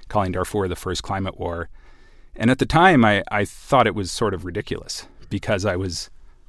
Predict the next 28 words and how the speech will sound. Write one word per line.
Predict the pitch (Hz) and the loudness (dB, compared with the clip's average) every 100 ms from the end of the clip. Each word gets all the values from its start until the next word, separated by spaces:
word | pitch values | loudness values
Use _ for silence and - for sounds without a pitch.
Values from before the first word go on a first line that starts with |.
| - | -8
up | 110 | -4
to | 117 | 2
my | 110 98 | 4 4
eyeballs | 95 95 95 95 | 2 0 0 -2
in | 95 | -4
the | 87 | 2
politics | 135 139 - 85 87 | 6 6 4 -6 -8
of | 85 | -8
it, | 87 - | -10 -8
and | 95 92 | -8 -4
climate | - 107 104 | 0 0 0
wasn't | - 98 98 98 | -2 -4 -4 -4
mentioned | 101 - 85 82 | -4 -4 -6 -8
as | 82 | -6
one | 90 87 | -6 -6
of | 85 | -6
the, | 90 82 - - - | -6 -6 -8 -16 -2
there | 117 | 2
were, | 113 | 2
there | 104 117 | 2 0
were | 107 | 0
these | 104 | -2
clear | - - - 107 | 0 12 12 12
man-made | 107 107 107 110 - | 12 10 8 10 12
decisions | - 113 107 - | 12 12 8 4
along | 92 87 87 | 2 -2 -2
the | |
way | 90 104 82 | -2 -2 -4